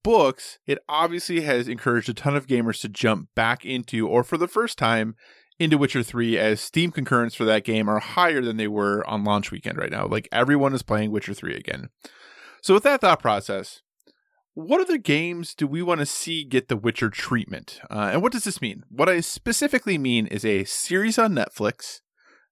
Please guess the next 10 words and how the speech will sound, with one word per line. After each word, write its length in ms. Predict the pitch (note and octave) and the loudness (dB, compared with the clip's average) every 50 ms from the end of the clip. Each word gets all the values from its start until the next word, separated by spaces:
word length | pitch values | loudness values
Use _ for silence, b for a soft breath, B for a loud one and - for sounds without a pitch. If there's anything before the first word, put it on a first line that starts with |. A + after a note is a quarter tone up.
| _ - | _ -8
no 500 | - A2+ A2 A2+ B2 C3+ D3 D#3 E3 F3 | -2 2 4 6 6 6 4 4 2 0
movie, 480 | E3+ E3+ D#3+ D#3 F#3 F3+ F3 E3+ F3 E3 | 2 0 0 0 0 -2 -2 -2 -2 0
no 240 | C#3 A#2+ A2+ B2+ C3+ | 2 4 4 4 4
H 240 | D3 D3 - - - | 4 2 0 0 0
B 120 | C3+ B2 | 2 4
O, 140 | G#2 G#2 G#2+ | 4 2 2
specifically 880 | - - - _ - A#2+ - - - E3+ - G3 G3 - G#3+ A3 - | -2 -4 -10 _ -8 -6 -6 -2 -2 0 0 0 0 0 -2 -6 -2
a 140 | - C3+ B2 | 0 0 0
Netflix 640 | A2 A2 A2+ A#2+ - _ _ - G3 G3 G3 - - - - | 0 0 -2 -4 -4 _ _ -4 -4 -4 -4 -6 -18 -16 -14
series. 920 | - - - - - G#3 G3+ F3 B2+ G#2 G2+ G2+ G2 G#2 G#2 - - | -12 -10 -8 -4 -2 2 2 2 2 2 0 -2 -4 -6 -8 -12 -16